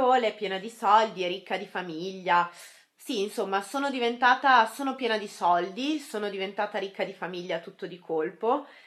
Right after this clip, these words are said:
In realtà, come sempre, queste polemiche lasciano il tempo che trovano e odio, veramente è una cosa che odio trovarle sotto ai miei video. Però, visto che è capitato, eh, ci tenevo per l'ennesima volta a spiegare questa cosa dei soldi, perché l'avevo anche già spiegata, ne sono certa,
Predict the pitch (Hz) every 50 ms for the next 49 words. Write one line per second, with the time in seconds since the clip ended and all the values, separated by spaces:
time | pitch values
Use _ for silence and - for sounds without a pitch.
0 | - _ _ _ _ _ 247 269 277 269 262 262 - 233 175 175 - - - -
1 | 220 208 214 214 - 208 180 180 175 190 190 - 220 226 226 - 247 247 - 202
2 | 185 190 202 220 240 240 240 240 - 254 233 233 233 214 - - 165 170 156 160
3 | 165 - 190 180 180 170 170 170 180 160 170 170 170 - 175 175 - 190 196 220
4 | 254 247 226 190 185 180 185 202 208 202 185 220 226 233 254 254 220 190 180 170
5 | 170 185 190 208 - 214 185 185 180 180 202 202 196 160 - - 180 165 180 190
6 | 208 226 233 - 214 175 165 160 165 190 190 180 - - 156 - - 170 165 170
7 | 165 156 143 139 143 143 160 160 170 185 190 - - - - - - - - _
8 | _ _ _ 262 247 220 175 220 220 240 233 - - 285 285 214 170 - 175 -
9 | 185 175 - 160 143 151 160 - 185 185 208 208 - - 185 175 165 165 - -
10 | - 226 214 202 190 190 185 185 190 170 190 185 185 185 196 208 220 220 240 220
11 | 175 165 160 160 160 175 196 - 208 - - - 175 156 170 160 160 175 175 180
12 | 175 - - 175 165 - 175 165 170 175 180 180 175 170 165 160 160 - - -
13 | 139 151 156 156 156 147 170 170 - 180 170 - 180 170 165 170 185 185 190 185
14 | 180 196 208 - 226 185 185 180 - - - 180 175 160 175 175 - 180 165 170
15 | 165 - - 175 175 175 175 - 170 165 165 165 170 - - 190 180 175 175